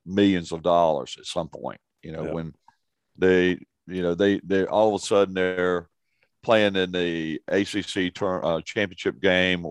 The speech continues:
Speaker 1: like arguably North Carolina years ago, or, um, you know, the S E C or whatever. And a bad call could cost them the game. And yeah, so,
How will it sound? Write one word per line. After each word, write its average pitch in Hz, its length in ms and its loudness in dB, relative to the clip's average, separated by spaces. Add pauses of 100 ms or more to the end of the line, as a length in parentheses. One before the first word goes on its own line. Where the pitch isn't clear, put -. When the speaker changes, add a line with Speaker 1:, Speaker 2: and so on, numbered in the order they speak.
(100)
Speaker 1:
like 85 300 2 (1120)
arguably 87 460 0
North 90 220 -2
Carolina 92 500 0
years 82 340 -4
ago, 87 300 0 (600)
or, 95 480 2 (460)
um, 82 640 0
you 87 80 -12
know, 85 140 0
the 80 160 0
S 101 220 2
E 92 100 0
C 90 480 0
or 76 240 -6
whatever. 87 580 2 (960)
And 92 640 0
a 85 80 -2
bad 104 340 4
call 98 320 2
could - 160 -18
cost 87 320 -4
them 85 100 -16
the 82 80 -8
game. 90 480 0
And 80 680 -6 (920)
yeah, 67 220 -4 (420)
so, 92 320 2